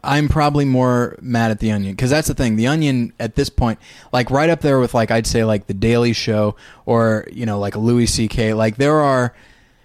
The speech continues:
there are, like, geniuses of American comedy,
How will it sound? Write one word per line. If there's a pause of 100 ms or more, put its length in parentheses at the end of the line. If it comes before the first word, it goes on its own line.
(1040)
there
are,
like, (260)
geniuses
of
American
comedy,